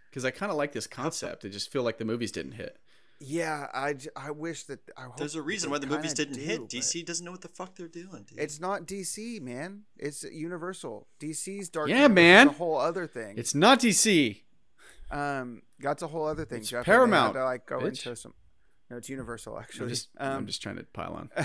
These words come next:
Speaker 2: <laughs>
Speaker 1: It's
Speaker 2: um, yeah, so, um, yeah, I don't know. I, I really still think that there is something there if they can, like, make a deci-, like, make a decision for it,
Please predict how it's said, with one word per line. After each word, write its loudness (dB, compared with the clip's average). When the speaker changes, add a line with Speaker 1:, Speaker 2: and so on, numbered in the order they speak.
Speaker 2:
<laughs> 0
Speaker 1:
It's -2
Speaker 2:
um, -2
yeah, -4
so, -4
um, -8
yeah, 0
I 2
don't -2
know. -6
I, 0
I 2
really -2
still -4
think -8
that -8
there -6
is -6
something -8
there -6
if -6
they -6
can, -12
like, -8
make -10
a -8
deci-, -14
like, -10
make -12
a -12
decision -12
for -14
it, -16